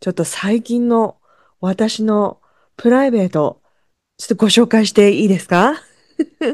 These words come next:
ね、私、あの、最近ですね、スープの力っていう、あの、スープが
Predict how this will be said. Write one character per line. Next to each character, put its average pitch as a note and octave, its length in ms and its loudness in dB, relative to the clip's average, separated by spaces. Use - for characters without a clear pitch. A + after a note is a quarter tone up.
ね、 G3 220 2
私、 F#3+ 580 2
あ F#3 100 2
の、 E3+ 160 -2
最 G#3 280 -2
近 A3 180 0
で G#3 120 0
す G3 120 -8
ね、 D3+ 240 -4
ス F4+ 300 4
ー G4 40 2
プ E4+ 140 0
の G#3+ 160 2
力 G3+ 460 -2
っ G#3 120 -4
て F3 100 -2
い E3 100 -4
う、 E3 460 -4
あ E3 120 -8
の、 D3+ 80 -8
ス C#3+ 240 0
ー G4+ 140 6
プ C#4 140 0
が D3+ 260 -2